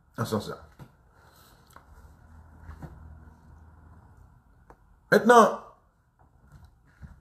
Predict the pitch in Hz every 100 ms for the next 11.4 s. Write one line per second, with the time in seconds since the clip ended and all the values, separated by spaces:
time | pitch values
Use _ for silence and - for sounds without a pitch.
0 | - _ _ _ _ - - - - -
1 | 165 - 302 254 175 165 - 135 123 110
2 | 110 - 180 196 - - _ _ _ _
3 | _ _ _ _ _ - _ _ - -
4 | _ - 165 170 - 160 165 156 - -
5 | 277 285 302 294 - - - _ _ _
6 | _ _ _ _ _ _ _ _ _ _
7 | - - - - - 160 214 - 262 302
8 | 240 220 233 - - 185 165 147 107 -
9 | _ _ - - - - - - - -
10 | - - - - - - 208 127 277 285
11 | - - 175 113